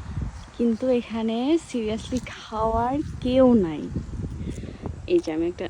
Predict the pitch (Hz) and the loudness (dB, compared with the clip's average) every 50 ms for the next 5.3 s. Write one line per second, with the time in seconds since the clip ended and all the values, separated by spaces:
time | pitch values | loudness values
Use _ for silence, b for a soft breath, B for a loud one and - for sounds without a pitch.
0 | - - 175 175 175 180 - 190 190 - - - - - 208 185 170 156 151 160 | -4 0 0 0 0 0 -2 -8 -10 -10 -10 -6 0 2 4 4 4 2 0 -4
1 | - - - 202 196 220 262 330 - - - - - - - - - - - - | -8 -8 -8 -6 -4 -2 -2 -2 -2 -4 -10 -10 -6 -6 -6 -6 -8 -12 -16 -18
2 | - - - - - - - - - - - - - - - - - - - - | -20 -20 -20 -20 -20 -20 -20 -20 -20 -20 -20 -20 -20 -20 -20 -20 -20 -20 -20 -18
3 | - - - - - - - - - - - - - - - - - - - B | -18 -18 -18 -18 -18 -14 -14 -14 -14 -14 -16 -18 -18 -20 -20 -20 -20 -20 -20 B
4 | B B B B B B - 233 196 - 208 190 180 - 190 - - 196 - 196 | B B B B B B -10 -8 -6 -2 0 0 0 0 -2 -2 -2 -2 0 2
5 | 185 185 185 180 180 185 | 2 2 2 2 2 2